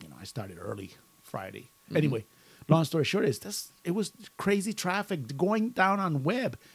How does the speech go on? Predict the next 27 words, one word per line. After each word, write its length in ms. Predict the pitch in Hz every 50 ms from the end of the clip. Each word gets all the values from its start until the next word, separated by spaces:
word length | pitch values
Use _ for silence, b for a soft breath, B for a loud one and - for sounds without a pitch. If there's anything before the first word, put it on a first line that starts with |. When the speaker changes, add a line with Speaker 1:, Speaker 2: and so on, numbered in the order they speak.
| B B
Speaker 1:
and 140 | 185 190
there's, 160 | 202 220 190 208
like, 180 | 208 208 202
only 180 | 214 214 214 214
one 540 | 202 190 202 208 220 226 233 233 226 226 208
shopping 560 | - - - 208 190 190 240 - 277 247 202
place 320 | - 175 190 185 151 -
on 160 | 170 160 165
Webb, 340 | 147 170 208 262 269 233 147 b b b b b b
which 240 | - 208 180 - 175
is 180 | 170 147 123
Thirteenth 800 | - - 202 202 202 202 - - - 208 214 214 208 202 180 - -
and, 500 | 185 180 180 180 190 202 202 196 196 185
uh, 320 | 190 190 214 240 247 226 185 151 _ b b b b b b b
Thirteenth 480 | - 220 220 214 - 190 214 214 208 226
and 120 | 208 214
Webb. 280 | 254 311 285 - - 123
That's 240 | 214 247 - -
it. 200 | 294 311 262 - -
There's 180 | - 202 233 240
nothing 260 | 262 254 - 269 254
else 160 | 277 262 247
down, 260 | 208 240 220 220 220
going 200 | 214 214 220 226
down 240 | 202 240 208 214 240
on 140 | 226 220 254
Webb, 180 | 285 240 160